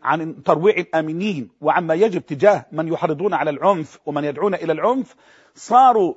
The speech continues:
يستخدمون البسطاء والرعاع والحرافيش من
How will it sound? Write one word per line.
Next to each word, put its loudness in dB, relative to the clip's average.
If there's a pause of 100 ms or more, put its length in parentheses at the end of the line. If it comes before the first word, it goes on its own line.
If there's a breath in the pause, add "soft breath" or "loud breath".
يستخدمون 0 (180)
البسطاء 4 (100)
والرعاع 4 (300)
والحرافيش 2
من -8